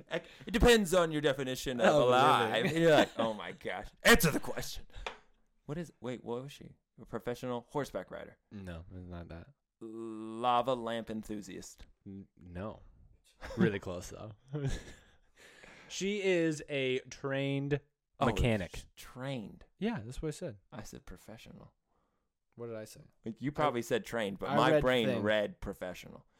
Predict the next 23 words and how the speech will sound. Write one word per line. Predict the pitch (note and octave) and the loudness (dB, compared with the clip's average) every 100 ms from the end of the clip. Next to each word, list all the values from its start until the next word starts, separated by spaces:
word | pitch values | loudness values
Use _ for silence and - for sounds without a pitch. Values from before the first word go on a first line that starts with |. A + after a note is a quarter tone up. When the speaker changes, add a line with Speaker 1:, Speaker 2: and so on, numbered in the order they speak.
| _ - | _ -16
Speaker 1:
A | |
trained | B2 - F3 G#3+ C#3+ | -8 -4 -2 0 -2
mechanic? | G#2+ - - D3 F#2 - _ _ _ - | -6 -4 -4 -4 -8 -16 _ _ _ 0
Speaker 2:
Yeah, | F4 | 2
she's | - G#3+ | 2 -2
a | F#3 | 0
trained | - G#3 | 4 4
mechanic. | G#3+ - F#3 B2 - - - _ _ _ _ _ _ _ _ _ _ | 2 2 2 2 -2 -16 -20 _ _ _ _ _ _ _ _ _ _
Speaker 1:
For | B2 A#2+ | -4 -4
what? | B2+ E3+ - _ _ _ _ _ _ | -2 -6 -6 _ _ _ _ _ _
Speaker 2:
For | - C3+ | -6 -4
trucks. | - A#2+ - - - - _ | -2 -4 -4 -12 -18 -20 _
Speaker 1:
<laughs> | _ _ B3+ G5 F5 E5+ C#5+ C5+ F#4 - F#4+ _ _ - | _ _ 0 0 -4 -8 -6 -8 -10 -20 -20 _ _ 2
Speaker 2:
That's | D#3+ | 4
what | G3 G3+ | 6 6
it | |
says. | A#3 C#4 C#4 - _ _ - _ _ _ | 10 10 10 6 _ _ -20 _ _ _
She | - G3 | 4 8
is | F#3 F3+ | 8 6
certified | G#3+ G#3 A3 A3+ G#3+ G#3+ | 6 6 6 8 8 8
in | G3+ | 4
truck | - G#3 - | 8 6 8
mechanics. | G#3+ A3+ A3 G3+ - - | 2 6 8 6 0 -6